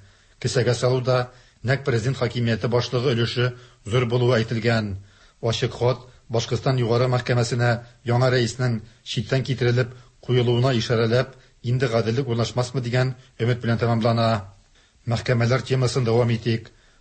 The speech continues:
Дүртөйледә яшәүче берничә кеше район хакимияте башлыгы белән мәхкәмәләшә. Шуларның берсе пенсионер Флүр Сөләйманов.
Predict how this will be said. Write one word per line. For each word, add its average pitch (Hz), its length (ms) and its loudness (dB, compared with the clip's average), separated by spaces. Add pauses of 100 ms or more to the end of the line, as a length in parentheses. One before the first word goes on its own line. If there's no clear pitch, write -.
(120)
Дүртөйледә 120 480 0
яшәүче 123 320 0
берничә 120 360 0
кеше 127 440 -2 (360)
район 117 240 0
хакимияте 120 540 -2
башлыгы 117 400 0
белән 120 220 2
мәхкәмәләшә. 117 760 0 (360)
Шуларның 120 420 0
берсе 127 440 0 (360)
пенсионер 120 640 0 (320)
Флүр 127 260 0
Сөләйманов. 120 760 0